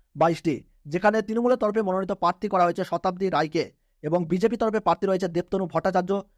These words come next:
কংগ্রেস তরফে প্রার্থী রয়েছে মিল্টন রশিদ। দু হাজার উনিশ সালের দিকে যদি আমরা একটু তাকাই, তাহলে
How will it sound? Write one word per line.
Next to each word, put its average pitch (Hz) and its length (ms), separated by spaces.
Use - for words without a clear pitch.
কংগ্রেস 208 380
তরফে 180 280
প্রার্থী - 240
রয়েছে 180 280
মিল্টন 190 360
রশিদ। 151 260
দু 151 100
হাজার 160 240
উনিশ 220 160
সালের 240 220
দিকে 196 140
যদি 180 140
আমরা 180 140
একটু 185 160
তাকাই, 185 260
তাহলে 160 180